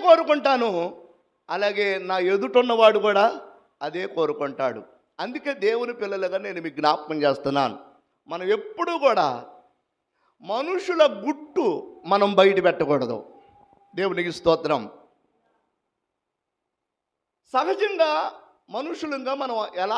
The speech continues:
ఆలోచిస్తాము అని అంటే, మన పిల్లలు ఏదైనా తప్పు చేస్తే, మన పిల్లలు ఏదైనా పొరపాటు చేస్తే, మన పిల్లలు ఏదైనా దోషం చేస్తే, దాన్ని కప్పిపెట్టుకోవటానికి ప్రయత్నం చేస్తాం. మన పిల్లలు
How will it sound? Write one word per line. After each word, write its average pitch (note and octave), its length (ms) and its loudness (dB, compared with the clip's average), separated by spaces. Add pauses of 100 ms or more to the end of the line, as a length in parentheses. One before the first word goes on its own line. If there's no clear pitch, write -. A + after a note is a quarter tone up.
ఆలోచిస్తాము G3+ 640 -4
అని D#3+ 140 -4
అంటే, F3+ 220 -6 (1200)
మన A3+ 200 -6 (120)
పిల్లలు G4+ 380 -2
ఏదైనా E4+ 300 0 (120)
తప్పు C4 200 -2
చేస్తే, C4+ 400 0 (1600)
మన A#3+ 240 0 (120)
పిల్లలు F#4 340 0
ఏదైనా E4 340 2
పొరపాటు C4+ 380 6
చేస్తే, B3 360 2 (220)
మన A3+ 180 -2
పిల్లలు C4+ 380 2
ఏదైనా A#3+ 340 0
దోషం A3 380 0
చేస్తే, G3 280 -2 (800)
దాన్ని F3+ 240 -2 (100)
కప్పిపెట్టుకోవటానికి A3+ 920 0
ప్రయత్నం E3+ 380 2
చేస్తాం. A#2 360 0 (1900)
మన A#3+ 160 -6 (140)
పిల్లలు F#4+ 280 -4